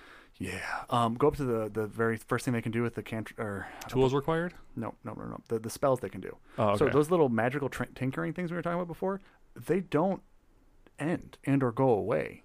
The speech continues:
Speaker 1: They,
Speaker 2: Yeah,
Speaker 1: they
Speaker 2: these
Speaker 1: aren't
Speaker 2: could be things
Speaker 1: destroyed.
Speaker 2: they're wearing.
Speaker 1: Yes. So if you wanna flavor text it with your D M and have some cool ideas for things that can make sounds or give off odors or blah, blah, blah, do whatever,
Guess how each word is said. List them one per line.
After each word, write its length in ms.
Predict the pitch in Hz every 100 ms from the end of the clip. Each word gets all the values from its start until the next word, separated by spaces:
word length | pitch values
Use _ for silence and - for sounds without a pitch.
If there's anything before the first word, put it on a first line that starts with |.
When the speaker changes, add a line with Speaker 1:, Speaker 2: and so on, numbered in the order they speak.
| _
Speaker 1:
They, 100 | 143
Speaker 2:
Yeah, 140 | 131
Speaker 1:
they 140 | 104 139
Speaker 2:
these 100 | 131
Speaker 1:
aren't 80 |
Speaker 2:
could 60 | 139
be 80 | 123
things 220 | - 123
Speaker 1:
destroyed. 80 | 104
Speaker 2:
they're 140 | 110
wearing. 400 | 104 110 104 87 113
Speaker 1:
Yes. 420 | 147 165 - -
So 160 | - 156
if 100 | 139
you 100 | 147
wanna 280 | 165 180 123
flavor 380 | - 135 135
text 260 | 131 135 -
it 40 | 123
with 160 | 120
your 100 | 127 113
D 140 | 113
M 100 | 120
and 80 | 101
have 140 | 113
some 120 | 113 110
cool 180 | 123 110
ideas 320 | 98 110 104
for 100 | 110
things 200 | 110 104
that 100 | 98
can 100 | 104
make 160 | 98 -
sounds 400 | - 101 104 98
or 60 |
give 160 | 95 95
off 160 | - -
odors 440 | 117 107 101 98 90
or 80 |
blah, 300 | 87 - 104
blah, 0 |
blah, 240 | 98 101 95 - - -
do 120 | 113
whatever, 520 | 101 95 113 101 95